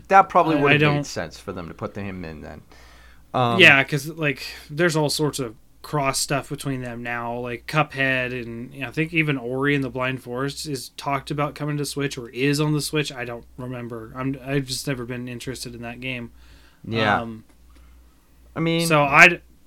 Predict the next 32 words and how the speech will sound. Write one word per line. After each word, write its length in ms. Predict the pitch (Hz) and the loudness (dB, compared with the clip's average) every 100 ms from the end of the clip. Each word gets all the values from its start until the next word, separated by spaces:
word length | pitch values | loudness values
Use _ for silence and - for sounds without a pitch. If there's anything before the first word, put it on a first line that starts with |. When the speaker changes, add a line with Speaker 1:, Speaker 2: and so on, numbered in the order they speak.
| - - | -16 -2
Speaker 2:
I 160 | 131 | 4
don't 200 | 160 160 | 6 6
know. 280 | 156 170 120 | 8 6 4
Like, 280 | 123 151 143 | 4 4 4
it's, 520 | 160 165 151 - - - - - - | 6 4 6 0 -2 -6 -20 -20 -8
it, 380 | - 170 175 175 | 4 8 8 6
there's, 380 | 160 196 202 143 | 6 6 6 2
there 340 | 143 185 220 | 6 8 8
is 200 | 196 170 - | 6 6 6
certainly 480 | 180 180 175 156 | 4 4 2 2
a 80 | 139 | 2
lot 320 | 131 135 151 | 4 4 6
of 120 | 151 - | 4 2
possibilities 920 | 156 139 - 131 131 131 127 117 113 | 2 2 2 -4 -4 -4 -4 -6 -6
that, 280 | 123 120 117 - - - - - | -8 -8 -10 -18 -20 -20 -20 -6
that 200 | 147 120 | -6 -2
Bayleth 400 | 139 135 135 - | 0 2 0 -4
could 240 | - 147 139 | -2 0 4
have 240 | 151 131 | 2 4
been, 320 | 143 160 180 | 4 4 2
but 140 | 151 135 | -4 4
that's 240 | 143 135 | 4 4
what 180 | 143 135 | -4 -2
Bayleth 360 | 135 127 117 151 | -2 -2 -4 -2
is, 300 | 131 113 110 | -2 -2 -10
is 220 | 107 - - - - | -12 -14 -16 -18 -8
another, 540 | 135 127 123 117 110 - | -6 -4 -4 -4 -10 -14
s-, 220 | - - - - 151 | -14 -14 -16 -10 -2
like, 200 | 127 - | -2 0
Fire 200 | 220 196 | 2 4
Emblem 260 | 135 120 | 4 -2
character. 460 | 107 127 113 104 | -8 -8 -8 -12